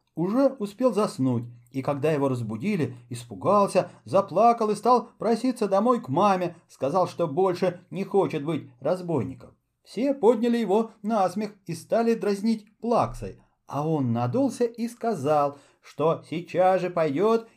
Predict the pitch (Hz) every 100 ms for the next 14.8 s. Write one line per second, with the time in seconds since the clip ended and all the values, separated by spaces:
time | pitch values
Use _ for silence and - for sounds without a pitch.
0 | - 190 165 165 226 226 220 - - 170
1 | 214 170 208 214 208 - _ 143 123 107
2 | 95 - _ _ _ _ 107 104 160 208
3 | 175 160 202 196 208 202 _ 160 135 -
4 | - 277 262 240 - _ - 180 180 180
5 | 175 175 180 165 160 190 196 - 185 147
6 | - - _ _ _ _ 107 120 202 196
7 | - 180 214 156 180 202 - _ - 139
8 | 139 170 123 113 135 247 - - _ 131
9 | 143 131 156 127 - 123 101 92 175 208
10 | 131 - _ - 147 208 214 160 165 202
11 | 147 - _ 139 117 107 87 170 202 196
12 | 135 165 170 156 - 120 117 123 170 196
13 | 190 - 135 - - 143 113 101 - -
14 | _ _ _ _ 117 135 143 123